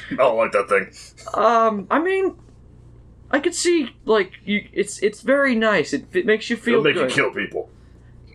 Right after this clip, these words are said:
Speaker 2: I don't get that. No. It, I just felt very calm. I felt good about what was going on. Oh, God.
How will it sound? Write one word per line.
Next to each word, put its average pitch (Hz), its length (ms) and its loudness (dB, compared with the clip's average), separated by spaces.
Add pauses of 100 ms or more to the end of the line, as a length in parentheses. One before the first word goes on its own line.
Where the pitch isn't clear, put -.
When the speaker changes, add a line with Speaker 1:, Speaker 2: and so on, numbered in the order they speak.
(420)
Speaker 2:
I 226 480 0
don't 226 420 -2
get 220 260 -4
that. 208 440 2 (100)
No. 190 440 0 (1800)
It, 165 220 -2
I 165 100 4
just 196 160 -6
felt 226 240 2
very 220 220 0
calm. 240 480 0 (240)
I 127 60 -4
felt 165 280 -2
good 196 140 2
about 175 300 2
what 143 120 0
was 160 120 -2
going 160 280 0
on. 135 280 0 (2000)
Oh, 143 100 0
God. 147 380 2